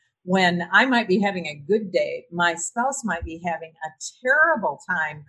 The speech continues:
coping with whatever our crisis is. And so we need to read the rhythms of each other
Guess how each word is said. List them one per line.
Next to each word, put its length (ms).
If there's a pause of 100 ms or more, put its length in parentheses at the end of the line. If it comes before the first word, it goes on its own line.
coping 380
with 220
whatever 340
our 380
crisis 480 (240)
is. 180 (400)
And 180
so 240
we 160
need 260
to 100 (400)
read 400
the 120
rhythms 680
of 160
each 280
other 500